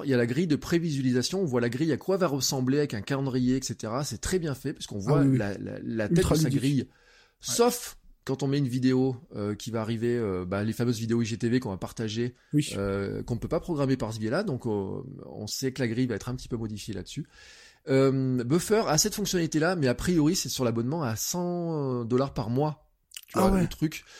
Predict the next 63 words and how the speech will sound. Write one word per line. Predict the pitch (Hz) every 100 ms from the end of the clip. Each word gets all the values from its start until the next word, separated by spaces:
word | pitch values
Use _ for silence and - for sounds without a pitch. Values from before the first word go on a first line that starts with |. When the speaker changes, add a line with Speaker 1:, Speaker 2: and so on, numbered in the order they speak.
| -
Speaker 2:
<laughs> | 139 - 151
Speaker 1:
Mais | 160
par | 175
contre, | 190 220 - - -
quand | 156
tu | 147
payes | 185 190 160 127
neuf | 147 147
euros, | 123 151 - -
euh, | 117
la | 120
publication | 143 156 160 - 143 -
automatique, | 165 170 151 143 170 -
et | 123
même, | 170 190
euh, | 156 143 127 120 117
je | -
suis |
pas | -
sûr | 165 190
qu'en | 165
gratuit, | 135 139 170
il | 156
l'ait | 123
pas | 135
laissé, | 127 - 160 - - -
la | -
publication | 151 151 175 156 156
automatique | 147 135 131 135
dans | 120
Buffer, | 113 113 143 170 -
ils | 123 123
sont | - 175
bien | 143 160
partenaires, | 156 - 139 123 123
hein. | 101 101
Ils | 110 110
l'ont | 117
bien, | 104 143
Speaker 2:
Ok. | 147
Speaker 1:
ils | 120
ont |
bien | 120
la | 151
fonctionnalité. | 143 127 - 117 110 107 143 175 - - - -
Ce | - -
qui |
est | 156
pas | 165
le |
cas, | 151 190 202
tu | 151
vois, | 156
moi, | 160
j'utilise | 123 131 -
CoSchedule | 160 - 135 139 151
pour | 131
partager | 113 127 113
tout | - 147
mon, | 147
tout | - -
mon | 143 135
contenu. | 127 143 190